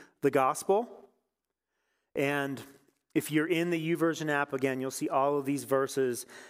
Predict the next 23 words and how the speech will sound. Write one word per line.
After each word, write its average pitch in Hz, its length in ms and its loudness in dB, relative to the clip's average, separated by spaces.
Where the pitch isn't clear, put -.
um, 120 300 0
down, 123 340 2
but 127 100 -2
we're 139 180 2
just 143 200 -8
gonna 139 180 0
start 127 540 0
where, 120 500 2
where 127 160 2
Paul 143 320 2
does 120 320 0
in 123 160 -4
Romans 131 600 -2
three 156 280 -2
twenty-three. 139 720 -2
And 143 120 2
if 139 100 -2
you're 143 80 0
using 160 360 0
one 156 100 0
of 143 60 0
those 139 200 2
Bibles 143 640 4